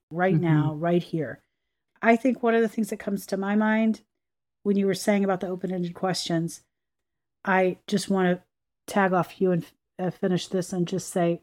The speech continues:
Speaker 1: probably the best thing is just to try to avoid, you know, a lot of yes and no responses. "Did it happen like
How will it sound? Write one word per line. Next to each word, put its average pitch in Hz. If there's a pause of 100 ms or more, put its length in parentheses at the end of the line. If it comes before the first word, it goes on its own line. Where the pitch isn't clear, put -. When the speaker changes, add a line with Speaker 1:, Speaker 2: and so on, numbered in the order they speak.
(360)
Speaker 1:
probably 240
the 220
best 226
thing 226
is 185
just 208
to 196
try 214
to 202
avoid, 185
you 185
know, 185
a 180
lot 175
of 170
yes 175
and 170
no 170
responses. 160 (560)
"Did 202
it 196
happen 202
like 190